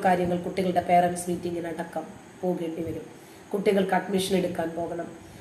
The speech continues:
കുട്ടികൾക്ക് വസ്ത്രം വാങ്ങാൻ പോകണം, കടയിൽ സാധനങ്ങൾ വാങ്ങാൻ പോകണം. എല്ലാത്തിനും ഒരാളെ കൂടെ കൊണ്ട് നടക്കുക എന്ന് പറഞ്ഞാൽ ബുദ്ധിമുട്ടാണ്. അപ്പൊ കാന്തപുരത്തെ സംബന്ധിച്ചിടത്തോളം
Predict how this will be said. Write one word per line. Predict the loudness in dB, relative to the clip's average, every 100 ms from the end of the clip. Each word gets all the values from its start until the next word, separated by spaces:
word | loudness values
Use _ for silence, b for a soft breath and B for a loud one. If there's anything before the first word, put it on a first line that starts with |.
| B
കുട്ടികൾക്ക് | 2 4 6 4 6
വസ്ത്രം | 4 6 4 4
വാങ്ങാൻ | 2 0 -4 -4
പോകണം, | -4 -4 -6 -10 -14 B B 6
കടയിൽ | 8 10 10 6 4 -2
സാധനങ്ങൾ | 4 6 4 0 2 4
വാങ്ങാൻ | 4 2 -2 -4
പോകണം. | -4 -4 -4 -8 -12 -14 -18 -20 B B B 2
എല്ലാത്തിനും | 8 10 10 8 8 8
ഒരാളെ | 10 10 10 10 10 6
കൂടെ | 6 6
കൊണ്ട് | 6 4 0 2 2
നടക്കുക | 0 -2 0 4 6 4
എന്ന് | 0
പറഞ്ഞാൽ | -4 -4 -4 -4 -6 -8 -16 -20 -20 -20 -20 -20 -20 -20 -20 -20 -20 -20 -20 -20 -14 -14 -14 -20 -18 -16 -14 -6
ബുദ്ധിമുട്ടാണ്. | -2 -2 -4 -6 -8 -12 -16 -18 -20 -20 -20 B B B B B
അപ്പൊ | -12 0
കാന്തപുരത്തെ | 2 4 2 2 2
സംബന്ധിച്ചിടത്തോളം | 2 2 2 0 -2 -2 2 2 2